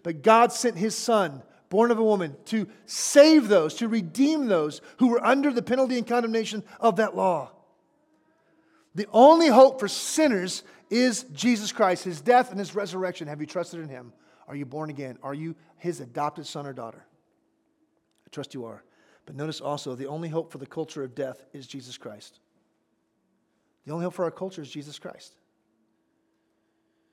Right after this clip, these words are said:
We as a nation, we as a people, we must repent and believe. It's our only hope. There is no hope, there is no rescue, there is no redemption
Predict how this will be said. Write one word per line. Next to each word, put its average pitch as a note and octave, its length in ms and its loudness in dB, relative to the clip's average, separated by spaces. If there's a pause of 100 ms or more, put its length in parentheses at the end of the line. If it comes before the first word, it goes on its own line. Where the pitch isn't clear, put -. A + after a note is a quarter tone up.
(680)
We G3+ 400 -2
as F#3 300 -6
a E3+ 40 -6
nation, D#3+ 460 -10
we F#3+ 240 -4
as E3 240 -12
a E3+ 80 -10
people, A#2+ 480 -14 (200)
we F#3+ 200 -4
must F3 320 -8
repent D3 500 -14 (280)
and C3+ 120 -16
believe. B2+ 380 -14 (880)
It's - 100 -20
our D#3+ 80 -14
only E3 220 -10
hope. C3+ 300 -14 (1400)
There E3 120 -4
is G3 320 0
no G#3 200 -2
hope, D#3+ 400 -4 (220)
there C#3 120 -14
is F3+ 260 -2
no G3+ 160 -4
rescue, D#3 520 -8
there D3 140 -8
is D#3+ 120 -10
no F#3+ 80 -6
redemption E3 540 -8